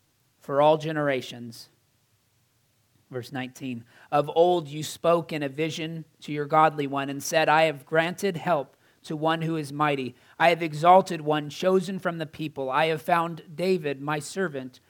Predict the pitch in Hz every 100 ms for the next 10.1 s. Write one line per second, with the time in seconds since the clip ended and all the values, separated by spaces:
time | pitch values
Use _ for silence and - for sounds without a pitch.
0 | _ 151 156 156 147 165 190 196 190 156
1 | 160 143 143 147 143 147 147 143 135 120
2 | 127 123 - 139 139 143 143 127 180 151
3 | 131 123 _ _ _ - 143 147 143 -
4 | 165 156 143 - 143 131 156 135 120 _
5 | _ _ _ _ _ _ _ _ 131 123
6 | 156 156 135 135 147 139 135 123 - 131
7 | - 151 139 131 127 127 123 127 143 156
8 | 196 175 147 - 160 151 156 175 170 151
9 | 160 160 143 131 131 135 135 180 151 120